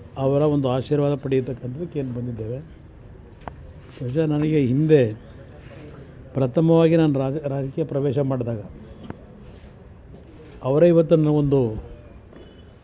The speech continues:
ಅವತ್ತು ಆಶೀರ್ವಾದ ಮಾಡಿದಂಥ ದಿನವನ್ನು ಸ್-, ನೆನ್ಕೊಂಡಿರ್ತಕ್ಕಂಥದ್ದು ವಿಶೇಷ. ಪ್ರಥಮವಾಗಿ ನಾನು ರಾಜಕೀಯಕ್ಕೆ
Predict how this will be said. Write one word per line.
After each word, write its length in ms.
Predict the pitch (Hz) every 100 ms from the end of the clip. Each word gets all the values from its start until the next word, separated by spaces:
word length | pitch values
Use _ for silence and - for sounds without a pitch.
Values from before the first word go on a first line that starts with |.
| - 135
ಅವತ್ತು 280 | 139 170 160 156
ಆಶೀರ್ವಾದ 460 | 147 170 160 156 151 147
ಮಾಡಿದಂಥ 380 | 147 139 143 156 139 135
ದಿನವನ್ನು 380 | 147 143 151 156
ಸ್-, 100 | - - - - - - -
ನೆನ್ಕೊಂಡಿರ್ತಕ್ಕಂಥದ್ದು 1040 | 143 131 143 139 127 143 135 131 135 131 131 131
ವಿಶೇಷ. 320 | 135 147 117 101 - - - - - - - - -
ಪ್ರಥಮವಾಗಿ 640 | - 127 151 156 156 156 160
ನಾನು 140 | 156 139
ರಾಜಕೀಯಕ್ಕೆ 520 | 135 139 139 127 151